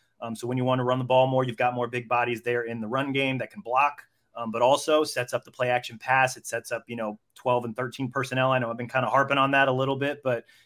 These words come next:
you know, if those tight ends, not only in the run game, but in the pass game too, if they can become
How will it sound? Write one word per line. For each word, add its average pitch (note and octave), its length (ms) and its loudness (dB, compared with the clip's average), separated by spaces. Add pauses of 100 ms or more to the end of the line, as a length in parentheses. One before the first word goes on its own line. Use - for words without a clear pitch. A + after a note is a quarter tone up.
you B2+ 80 -4
know, B2+ 80 2
if B2+ 80 -6
those D3+ 160 2
tight D3 240 6
ends, D3 260 2
not C#3+ 160 4
only D3+ 140 2
in C3+ 80 0
the A#2+ 60 0
run C3+ 200 0
game, C#3+ 180 2
but C3+ 100 -2
in B2 60 0
the G#2+ 60 -6
pass C3 240 -2
game C3+ 240 -2
too, C3+ 200 -4
if B2+ 80 -6
they C3 120 0
can D3+ 140 -6
become C3 680 -4